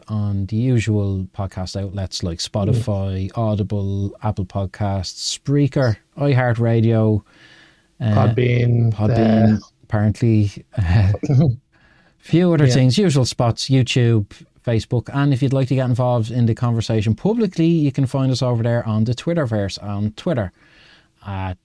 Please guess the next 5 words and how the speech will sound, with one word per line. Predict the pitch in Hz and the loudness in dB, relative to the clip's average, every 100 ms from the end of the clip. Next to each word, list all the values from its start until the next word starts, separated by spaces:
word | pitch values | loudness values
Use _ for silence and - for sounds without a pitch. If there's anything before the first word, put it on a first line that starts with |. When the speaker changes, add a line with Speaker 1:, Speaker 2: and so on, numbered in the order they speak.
| - | -16
Speaker 1:
uh, | 92 87 85 | -8 -8 -8
Can | - 151 143 131 | -4 0 2 0
Projects | - 101 101 92 - | 0 0 0 -2 -4
One. | 110 98 92 87 _ _ _ _ _ _ _ _ _ - | -2 0 0 -2 _ _ _ _ _ _ _ _ _ -6
Speaker 2:
Hmm. | 113 | -6